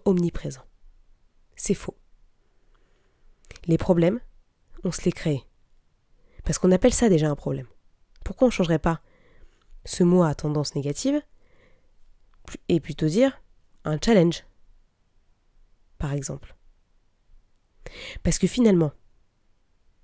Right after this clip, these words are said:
tant qu'il n'y a pas mort d'homme, tant qu'il n'y a pas maladie, qu'est-ce qui est vraiment grave ? Vraiment.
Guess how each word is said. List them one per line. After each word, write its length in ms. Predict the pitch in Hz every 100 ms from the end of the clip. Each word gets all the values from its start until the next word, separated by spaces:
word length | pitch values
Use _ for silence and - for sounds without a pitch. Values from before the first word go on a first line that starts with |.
| _ _ _ -
tant 140 | - 269
qu'il 120 | 190
n'y 60 |
a 40 | -
pas 80 | 170
mort 180 | 156
d'homme, 200 | 147 135 - _ _ _ _ _ _ _ - - -
tant 140 | 320
qu'il 120 | -
n'y 40 | 196
a 60 |
pas 40 | 170
maladie, 460 | 160 147 143 143 - _ _ _ _ _ _ _ _ _ _ _ -
qu'est-ce 180 | 202 -
qui 100 | 175
est 40 |
vraiment 260 | 147 151 143
grave ? 280 | 135 127 - _ _ _ _ _ _ _ _ _ _ _ _ -
Vraiment. 420 | 147 139 147 131